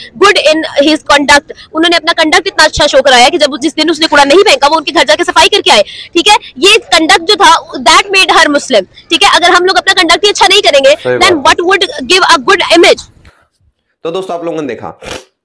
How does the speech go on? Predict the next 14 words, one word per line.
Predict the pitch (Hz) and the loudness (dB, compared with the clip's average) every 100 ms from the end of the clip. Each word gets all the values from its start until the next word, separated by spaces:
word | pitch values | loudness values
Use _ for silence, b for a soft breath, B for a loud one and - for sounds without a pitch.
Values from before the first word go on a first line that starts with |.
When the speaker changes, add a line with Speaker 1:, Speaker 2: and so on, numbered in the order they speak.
| _ _ _ _ _ - | _ _ _ _ _ -14
Speaker 2:
यानी | 120 151 | -10 -8
कि | 185 202 - | -8 -8 -8
देखिए, | 151 190 190 | -8 -6 -6
जहां | 147 151 175 | -8 -8 -8
पर | 180 175 - _ _ _ - | -8 -10 -12 _ _ _ -14
पाकिस्तानी | 139 185 190 196 | -8 -8 -6 -6
बोल | 180 175 | -6 -6
रहे | 143 | -8
हैं | 95 82 _ _ _ _ _ - | -10 -14 _ _ _ _ _ -10
कि | 165 | -6
भाई | 185 220 123 _ _ 139 | -6 -8 -14 _ _ -12
जो | 143 196 - _ _ | -8 -8 -10 _ _
भारतीय | - 139 156 196 175 | -12 -10 -8 -8 -8
हैं, | 107 87 | -8 -14